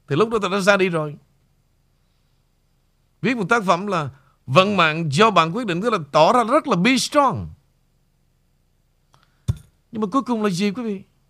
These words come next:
Tôi, tôi gọi về gia đình giấu ấy.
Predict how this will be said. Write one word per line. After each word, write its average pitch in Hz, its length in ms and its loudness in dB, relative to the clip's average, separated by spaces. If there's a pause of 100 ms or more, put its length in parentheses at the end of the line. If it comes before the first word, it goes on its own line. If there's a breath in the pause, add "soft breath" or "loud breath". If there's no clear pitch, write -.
(2750)
Tôi, 220 300 -4
tôi 220 120 -4
gọi 165 260 2
về 170 200 6
gia 175 160 2
đình 156 220 0
giấu 220 320 2
ấy. - 120 -14